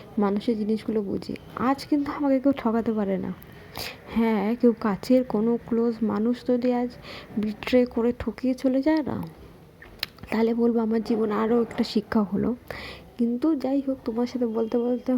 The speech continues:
কথাগুলো শেয়ার করতে করতে গলাটা একটু বেশি ভারী হয়ে যাচ্ছে, কিন্তু সত্যি কী আর করবো, শেয়ারটা শেয়ারই হয়।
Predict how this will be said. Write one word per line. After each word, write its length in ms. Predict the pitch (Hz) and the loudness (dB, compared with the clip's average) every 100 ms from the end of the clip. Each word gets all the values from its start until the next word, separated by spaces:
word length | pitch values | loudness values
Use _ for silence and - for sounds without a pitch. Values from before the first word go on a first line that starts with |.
| 247 | 2
কথাগুলো 360 | 233 220 220 | 0 0 -2
শেয়ার 300 | 247 - 220 | -2 -2 -4
করতে 260 | 233 240 240 | -4 -4 -2
করতে 240 | 240 247 | 0 -2
গলাটা 360 | 233 220 - - | 0 0 0 -2
একটু 300 | 208 - 247 | -4 -2 0
বেশি 220 | 247 254 | 0 0
ভারী 240 | 247 240 | 0 0
হয়ে 160 | 233 226 | 0 0
যাচ্ছে, 400 | 214 208 - 262 - - - - | 0 -4 -2 -4 -4 -12 -14 -4
কিন্তু 320 | 240 240 247 | 0 0 0
সত্যি 280 | 247 214 240 - | 0 -2 -4 -8
কী 120 | - - - | -10 -6 -2
আর 120 | 226 | -2
করবো, 440 | - 226 220 240 254 - - - | -2 0 0 -2 -6 -12 -16 -8
শেয়ারটা 680 | - 240 226 - - 247 240 | 0 0 0 -6 -4 -2 -2
শেয়ারই 320 | - 240 233 | -2 0 2
হয়। 260 | 226 202 262 | 0 0 -4